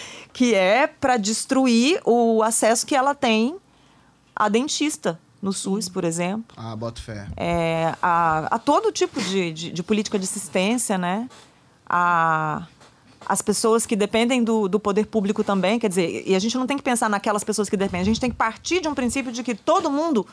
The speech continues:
Speaker 1: precisa de um Estado presente em todas as áreas, né? É, na, no, ah, os idosos que,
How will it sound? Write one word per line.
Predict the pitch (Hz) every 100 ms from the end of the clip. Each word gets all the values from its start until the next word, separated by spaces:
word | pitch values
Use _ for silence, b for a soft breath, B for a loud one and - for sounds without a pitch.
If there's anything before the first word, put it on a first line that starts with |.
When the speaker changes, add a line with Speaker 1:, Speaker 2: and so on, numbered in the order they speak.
| B B B
Speaker 1:
precisa | 233 233 220
de | 208
um | 214
Estado | - 202 190
presente | 208 190 185 180 - 180
em | 196
todas | 220 233
as | 214
áreas, | 185 170 170 160
né? | 175 185 B B B B B
É, | - 175 175 170 165 165
na, | 185 -
no, | 185 -
ah, | 165 156 135 -
os | 202
idosos | 233 196 190 214 247 208 -
que, | 208